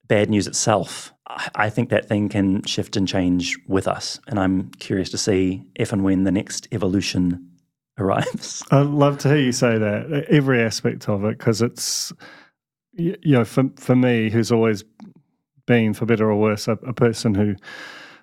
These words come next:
Speaker 2: feels like things are a lot more complicated than we can make them out. And there are huge forces in our society and communication infrastructure now that, that push you towards saying it's either this or it's
Speaker 1: Mm.
Speaker 2: that, and it's not in between.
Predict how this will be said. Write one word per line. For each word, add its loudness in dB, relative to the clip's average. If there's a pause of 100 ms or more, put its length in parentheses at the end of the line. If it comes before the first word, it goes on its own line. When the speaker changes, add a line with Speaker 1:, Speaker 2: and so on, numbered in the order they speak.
(120)
Speaker 2:
feels 4
like -2
things 2
are 4
a 4
lot 0
more 4
complicated 2
than 2
we 2
can 2
make 2
them 2
out. 2
And 2
there 4
are 2
huge 0
forces -2 (280)
in 0
our 0
society 0
and -2
communication 0
infrastructure -2
now 2
that, -2
that -2 (400)
push 2
you 4
towards 0
saying 0
it's -4
either 0
this -2
or 2
it's -2
Speaker 1:
Mm. 0
Speaker 2:
that, 2
and -6
it's -8
not 0
in -2
between. 0